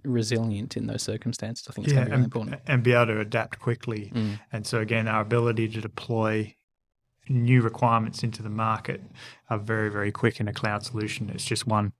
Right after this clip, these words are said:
Speaker 2: it's one deployment,
Speaker 1: Yeah.
Speaker 2: and we can deploy at any time, and we do on a regular basis. So our ability to respond to the needs of the Australian population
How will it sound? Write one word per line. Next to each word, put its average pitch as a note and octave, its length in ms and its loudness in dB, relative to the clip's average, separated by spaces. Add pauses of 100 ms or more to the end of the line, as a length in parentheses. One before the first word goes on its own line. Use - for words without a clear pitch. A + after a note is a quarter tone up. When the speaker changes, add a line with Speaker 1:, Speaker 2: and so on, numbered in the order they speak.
(200)
Speaker 2:
it's - 120 -2
one A2 160 8
deployment, A2 600 -2 (200)
Speaker 1:
Yeah. B2 100 2
Speaker 2:
and A2+ 80 6
we A#2 80 6
can G#2+ 100 2
deploy G#2+ 300 0
at G#2 100 -2
any G#2+ 200 -2
time, G#2 480 -4 (100)
and A#2+ 100 4
we A2 100 0
do G2+ 280 0
on G#2 140 -4
a G2+ 40 -2
regular G#2 300 0
basis. G#2 560 -6 (320)
So G#2+ 320 2
our A#2 180 -2
ability A2 460 2
to G#2 140 -4
respond A2 800 -2
to - 100 -8
the G#2 140 -2
needs G#2 400 -4
of G2 260 -6
the A2 140 -2
Australian G#2 440 0
population G2+ 840 -2